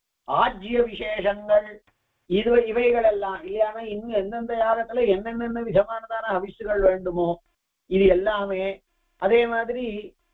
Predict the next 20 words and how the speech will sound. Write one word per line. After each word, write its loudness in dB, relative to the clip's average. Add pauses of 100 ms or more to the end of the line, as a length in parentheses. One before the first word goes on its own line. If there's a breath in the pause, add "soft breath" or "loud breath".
(120)
பசு, 2
யாகத்துக்கு 0
வேண்டியதான 0
யாக 2
பசு, 0 (360)
இது 4
எல்லாமே 4
உம்மிடம் 0
இருந்துதான். -2 (160)
நீர்தான் 2
யாகத்திற்கு 2
அதிதேவதை, 2 (400)
உம்மாலேதான் 2
யாகம் 2
ரட்சிக்கப்படுகின்றது, 0 (420)
யாககதமான 2
அத்தனை 0
வஸ்துக்களுமே -2
கூட 2
நீர்தான் 2